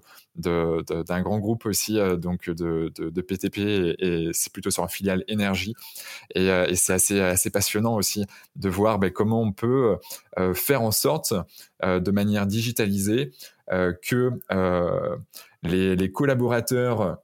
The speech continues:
euh, qui se sont blessés, qui ont un presque accident, ou, euh, ou, euh, voilà, qui, qui sont, euh, bah, qui sont dans un, dans une, dans une situation où, euh, ben,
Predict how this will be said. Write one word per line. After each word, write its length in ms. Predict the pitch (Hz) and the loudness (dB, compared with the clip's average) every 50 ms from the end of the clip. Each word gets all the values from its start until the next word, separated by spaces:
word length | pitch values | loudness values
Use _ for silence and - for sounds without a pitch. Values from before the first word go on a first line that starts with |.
| - 98 | -6 -2
euh, 180 | 95 90 90 | 0 0 0
qui 160 | 87 - - | -2 -4 -4
se 100 | - 127 | -4 -2
sont 200 | 113 - - 147 | -2 -2 0 0
blessés, 480 | 135 131 131 117 - - 98 95 104 - - _ _ | 2 2 2 2 0 0 0 -2 -2 -4 -10 _ _
qui 140 | - - 101 | -10 -4 -2
ont 120 | 98 98 | 0 0
un 60 | 98 95 | 0 0
presque 260 | - 113 110 - 117 | 0 -2 -2 -2 -2
accident, 540 | 107 - - 120 113 104 101 95 92 95 - - - _ - - - | -2 -2 -2 -2 0 0 0 0 0 -2 -4 -10 -20 _ -20 -8 -4
ou, 200 | 110 110 110 104 | 0 2 4 4
euh, 560 | 98 98 98 95 95 98 98 95 92 - - - | 4 4 4 4 4 4 4 4 2 0 -2 -2
ou, 220 | 113 113 120 120 | 0 2 2 4
euh, 100 | 110 98 | 4 4
voilà, 220 | 90 107 120 151 | 4 4 2 2
qui, 340 | 156 - - 117 104 104 95 - | 0 -2 -2 0 2 2 2 0
qui 140 | - - 95 | -2 -6 -4
sont, 340 | - - - 123 123 123 110 | -4 -2 -2 -2 0 2 2
euh, 840 | 98 95 95 92 92 90 92 90 90 90 90 90 87 87 87 87 87 | 2 2 2 2 2 2 2 2 2 2 2 2 0 0 0 -2 -2
bah, 120 | 87 87 90 | -2 -4 -4
qui 200 | - - - - | -4 -6 -6 -4
sont 160 | - 127 123 | -2 0 0
dans 200 | 110 98 92 95 | 0 2 2 2
un, 140 | 92 92 92 | 2 2 2
dans 100 | 95 95 | 0 0
une, 320 | 92 95 92 92 90 85 90 - - | 0 0 0 0 -2 -4 -6 -8 -6
dans 60 | 98 | -4
une 160 | 98 107 107 | -2 -2 -2
situation 720 | - - 117 - - 113 110 110 - 131 143 151 151 147 131 | -2 -2 -4 0 0 0 0 0 -2 -2 -2 0 0 0 2
où, 180 | 117 117 117 | 2 4 4
euh, 80 | 107 101 | 4 4
ben, 300 | 95 101 98 98 98 | 4 4 4 2 0